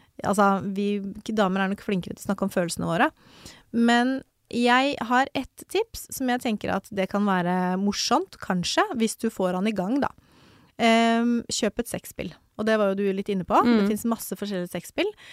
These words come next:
Speaker 1: men det finnes spill som er ganske softe.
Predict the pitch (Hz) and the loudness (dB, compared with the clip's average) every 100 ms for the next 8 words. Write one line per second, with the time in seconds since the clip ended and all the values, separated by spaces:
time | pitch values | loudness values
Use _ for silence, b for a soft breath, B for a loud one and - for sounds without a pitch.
0 | B B - 220 - 302 220 185 254 - | B B 0 0 2 2 4 2 -2 -4
1 | _ - - 202 190 233 240 - 208 233 | _ -14 -6 -2 0 -2 -2 -2 0 0
2 | 226 - 180 190 - 226 190 - 330 - | -4 -4 0 0 -2 -2 -2 -2 -4 -2
3 | - - - | -6 -12 0